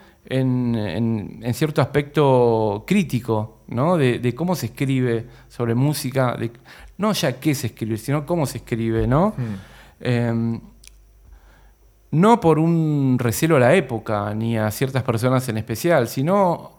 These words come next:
Speaker 1: a un modo de conce-, de concepción que viene de hace mucho o de siempre,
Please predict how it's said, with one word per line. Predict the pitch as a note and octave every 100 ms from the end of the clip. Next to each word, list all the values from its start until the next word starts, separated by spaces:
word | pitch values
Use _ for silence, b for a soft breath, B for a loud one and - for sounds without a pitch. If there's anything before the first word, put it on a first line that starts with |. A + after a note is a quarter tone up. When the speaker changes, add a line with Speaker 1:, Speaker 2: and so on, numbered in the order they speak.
| _ _ _ _
Speaker 1:
a | C#3+
un | D#3+
modo | G3+ F#3
de | C3+
conce-, | A2+ - A#2 -
de | B2
concepción | B2+ A2+ B2+ - F#3 F#3+ D3
que | C#3
viene | C3 D3+
de | B2+
hace | A#2+ B2+
mucho | D#3+ D#3 C3 B2+ B2 -
o | -
de | A#2+
siempre, | A2+ F3 F3+ C3 B2+ C3+ D3+